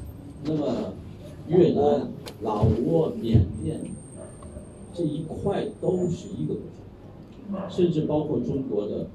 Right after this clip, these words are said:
云南。这一块儿要有中国的这个秦朝的话，怎么能到今天这一块儿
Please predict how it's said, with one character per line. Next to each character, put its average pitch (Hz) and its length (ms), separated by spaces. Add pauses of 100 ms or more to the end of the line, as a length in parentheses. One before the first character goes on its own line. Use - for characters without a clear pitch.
(280)
云 214 100
南。 160 140 (2500)
这 - 120
一 180 80
块 - 260
儿 - 220 (580)
要 - 160
有 120 160
中 175 240
国 123 160
的 120 140
这 117 140
个 107 120
秦 117 220
朝 - 60
的 - 200 (100)
话， - 120 (1700)
怎 123 120
么 147 140
能 175 260
到 156 120
今 147 240
天 143 180
这 - 100
一 120 60
块 - 100
儿 95 60